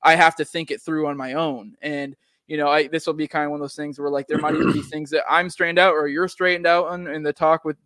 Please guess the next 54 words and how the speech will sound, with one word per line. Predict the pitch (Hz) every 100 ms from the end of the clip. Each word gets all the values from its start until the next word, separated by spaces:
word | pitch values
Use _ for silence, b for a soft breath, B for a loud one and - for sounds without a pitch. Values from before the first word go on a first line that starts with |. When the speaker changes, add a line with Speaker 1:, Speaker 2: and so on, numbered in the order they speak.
| 151 _
Speaker 1:
Dave | 151 160 170
or | 165
whatever, | 156 156 185 131
you | 123 135
know |
what | 143
I |
mean? | 147 175 185
So, | - 147 143 - _ _ _ _ _
I, | 95 -
I, | 151 -
I | 156
don't | 170
know. | 170 156
For | - 170
example, | 160 190 185 180
uh, | 165 160 151 143 135
I, | -
I | 156
know | 170 165 160 160
you | 147 170
have | 165 156 151
your | 151 156
own | 156
opinion | 151 - 160 156 151
on, | 131 143 143
uh, | 139 135 131 131 120 -
like, | 131
New | 139
Hampshire | 143 160 131 117 110
and | 117
the |
Free | 120 147
State | 131 135
Project. | - 120 - -
And | 151
I |
have | 202 208
a | 180
kinda | 185 165 165
minor | 147 151 160 151
differing | 139 - 139 135
one, | 127 139
but | 165 143 135 _ _
which | - 170
I | 160
think | 156 175
is | 160
probably | - 160 156 156
even | 156 147
different | 151 156 156
from | 151 160
Dave's. | 180 175 117 -
Like, | 127